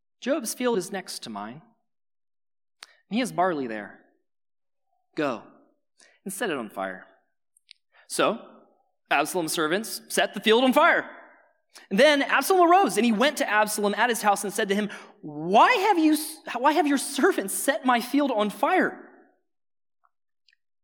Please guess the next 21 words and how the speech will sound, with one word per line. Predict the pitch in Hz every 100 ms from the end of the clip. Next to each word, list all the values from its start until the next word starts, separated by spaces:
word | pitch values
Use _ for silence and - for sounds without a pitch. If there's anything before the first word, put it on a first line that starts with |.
| _ _ _ -
Absalom | 170 180 233 220
answered | 220 233 247 269 170
Joab, | 170 139 113 - - _ _ _ -
"Behold, | 202 254 403 190 - - - _ _ _ -
I | 208 285
sent | 285 - 262 214
word | 208 262 226
to | 226
you, | 202 226 269
'Come | - 240 294
here, | 262 277 320 196 - - _
that | 165
I | 208
may | 233 214 202 -
send | - 240 254 190
you | 185
to | 185
the | 180
king | - 226 185
to | 175 175
ask, | 208 190